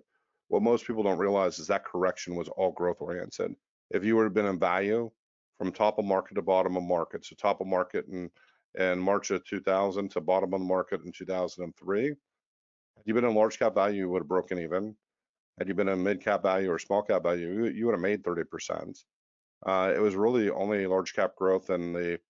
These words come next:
uh, the international markets that had gotten ahead of themselves as well that really kind of suffered. So w-, there's opportunity, and there's a lot of opportunity still in this current market environment. We kinda hit on, uh, some of it. We've seen that in the performance of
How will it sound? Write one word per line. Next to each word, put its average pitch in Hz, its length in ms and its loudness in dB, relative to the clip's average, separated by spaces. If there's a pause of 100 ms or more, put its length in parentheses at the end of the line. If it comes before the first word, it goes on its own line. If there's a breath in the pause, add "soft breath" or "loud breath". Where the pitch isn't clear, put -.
(400)
uh, 82 320 0
the 87 440 -2
international 92 540 -2
markets - 340 -4
that 90 120 0
had 85 100 -2
gotten 85 220 -2
ahead 90 200 -2
of 104 80 -4
themselves 82 540 -4
as 78 160 -18
well 101 360 2 (440)
that 95 120 0
really 107 240 2
kind 98 160 -4
of - 80 -6
suffered. - 420 -6 (600)
So 110 760 4
w-, 104 160 -10
there's 117 260 0
opportunity, 90 580 -8 (800)
and 101 80 -4
there's 95 140 0
a 98 40 0
lot 101 280 4
of 107 60 -2
opportunity 90 580 -2
still 90 280 -6
in 87 60 -6
this 85 120 -12
current 87 240 -4
market 85 280 -4
environment. 87 400 -4
We 80 80 -14
kinda 92 200 -6
hit 98 180 -2
on, 92 360 -4 (600)
uh, 90 300 2
some 101 260 -2
of 98 100 -2
it. 98 120 2
We've 85 180 -10
seen 101 280 -4
that 95 220 -2
in 90 80 -10
the 82 80 -8
performance 92 560 -4
of 85 220 -4